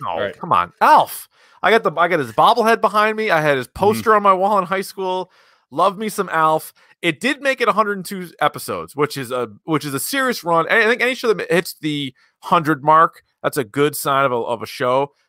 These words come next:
Speaker 1: But it was four seasons, and it left on a cliffhanger. And then they tried to wrap it up with a, a movie called Project Alf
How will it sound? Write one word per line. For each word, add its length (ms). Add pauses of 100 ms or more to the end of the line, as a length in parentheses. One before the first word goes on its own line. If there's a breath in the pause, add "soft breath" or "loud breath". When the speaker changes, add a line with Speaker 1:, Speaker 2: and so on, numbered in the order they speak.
Speaker 1:
But 80
it 40
was 120
four 240
seasons, 540 (180)
and 140
it 100
left 240
on 100
a 60
cliffhanger. 680 (260)
And 100
then 100
they 80
tried 180
to 80
wrap 320
it 80
up 200
with 360
a, 40
a 420
movie 420
called 240
Project 600
Alf 460